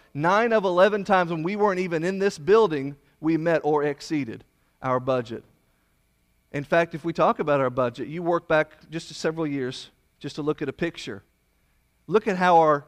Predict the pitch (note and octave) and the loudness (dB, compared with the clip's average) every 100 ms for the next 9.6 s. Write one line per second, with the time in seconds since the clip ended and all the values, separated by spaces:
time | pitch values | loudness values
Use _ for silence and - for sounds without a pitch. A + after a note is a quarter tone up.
0 | _ F3+ E3+ E3+ C#3 E3+ G3 E3 D#3 C3+ | _ -4 -2 -6 -8 -6 -6 -4 -4 -4
1 | C3 A#2+ C#3+ B2+ C3 - _ _ C#3 C#3+ | -8 -8 -6 -6 -8 -14 _ _ -8 -2
2 | F3+ F3 - D#3+ C#3 D3+ D#3+ D#3+ D3+ D3 | 0 -2 -2 -4 -4 -6 -8 -8 -8 -6
3 | C3+ B2+ D3+ F3+ C3+ - _ - C#3 C#3+ | -6 0 0 0 -4 -10 _ -8 -6 -4
4 | C#3+ C#3 D3 C#3 B2 C3 C3 B2 A#2 F3 | -6 -4 -4 -4 -8 -10 -10 -14 -10 -10
5 | G#3+ C#3 B2 C#3 C3 C3+ C3 C#3 B2+ C3 | -8 -8 -8 -10 -6 -4 -2 -4 -4 -6
6 | D3+ C#3+ B2+ B2 - _ _ B2 D3 F#3 | -4 -4 -4 -8 -12 _ _ -4 0 0
7 | - - _ _ - C#3 C#3 C#3 C3 A#2+ | 0 -8 _ _ -8 -6 -4 -2 -2 -6
8 | - B2+ A#2+ C#3 C#3+ G#2 - _ C#3 - | -8 -8 -6 -6 -6 -10 -16 _ -10 -4
9 | F3+ D#3+ G3+ A#3 F3 D#3 | 0 2 2 2 -2 -4